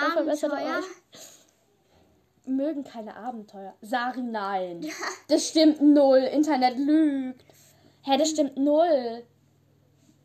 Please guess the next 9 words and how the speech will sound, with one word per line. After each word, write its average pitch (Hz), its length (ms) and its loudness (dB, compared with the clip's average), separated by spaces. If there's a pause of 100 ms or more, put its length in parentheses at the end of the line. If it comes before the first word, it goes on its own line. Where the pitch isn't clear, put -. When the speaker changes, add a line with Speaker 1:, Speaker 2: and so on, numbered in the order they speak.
(1500)
Speaker 2:
Und 359 120 -12
sie 339 100 -14
setzen 320 360 -14
ihre 269 180 -16
Partnerschaft - 840 -20
nicht 262 220 -20
leichtfertig 262 1000 -20
aufs - 460 -20
Spiel. - 460 -20